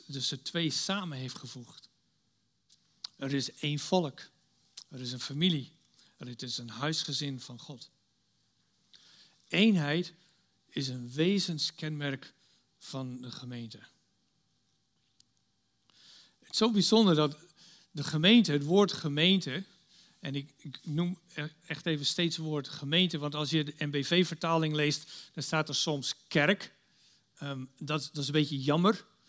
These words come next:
En dat is niet terecht, want er staat in, eh, in het Grieks steeds het woord ecclesia.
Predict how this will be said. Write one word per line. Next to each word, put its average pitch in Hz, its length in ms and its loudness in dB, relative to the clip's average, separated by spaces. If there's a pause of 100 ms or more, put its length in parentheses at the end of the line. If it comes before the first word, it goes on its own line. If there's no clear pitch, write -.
(400)
En 151 120 -4
dat 143 160 -2
is 156 120 -2
niet 156 220 -2
terecht, 147 600 0 (400)
want 139 220 -6
er 143 60 -10
staat 170 400 2
in, 147 340 -6 (300)
eh, 139 300 -6 (580)
in 143 140 -2
het 180 100 4
Grieks - 560 0 (920)
steeds - 480 -4
het 156 100 -8
woord 143 320 -6
ecclesia. 160 800 4